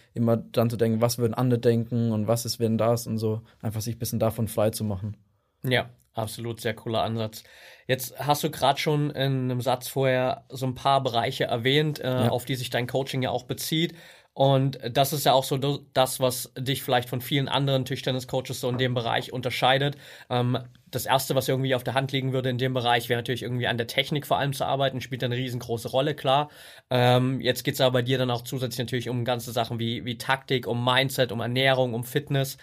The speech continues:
Speaker 2: Warum hast du dich für, für die ganzen Bereiche entschieden und nicht gesagt, okay, ich werd jetzt High-Performance-Tischtennis-Coach und coache wie die meisten anderen auch einfach den Technikbereich?
Speaker 1: Ja,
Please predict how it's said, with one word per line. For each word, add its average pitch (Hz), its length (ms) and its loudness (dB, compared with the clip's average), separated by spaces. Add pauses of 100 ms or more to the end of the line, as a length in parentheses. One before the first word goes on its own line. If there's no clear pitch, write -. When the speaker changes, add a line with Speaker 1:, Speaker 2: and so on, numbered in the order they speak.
(460)
Speaker 2:
Warum 139 420 4
hast 147 180 0
du 151 60 0
dich 135 220 -2
für, 135 300 2
für 131 140 -2
die 123 140 -4
ganzen 127 380 -2
Bereiche 113 400 0
entschieden 123 400 -4
und 113 120 -2
nicht 120 200 -2
gesagt, 117 280 0
okay, 120 340 4
ich 113 180 -4
werd 120 180 2
jetzt - 340 -2 (440)
High-Performance-Tischtennis-Coach 120 1400 0
und 117 380 -2 (140)
coache 123 600 0
wie 123 180 -2
die 131 80 2
meisten 123 340 2
anderen 120 340 -2
auch 110 260 0
einfach 113 380 -4
den 113 160 -4
Technikbereich? 113 800 -6 (120)
Speaker 1:
Ja, 131 220 2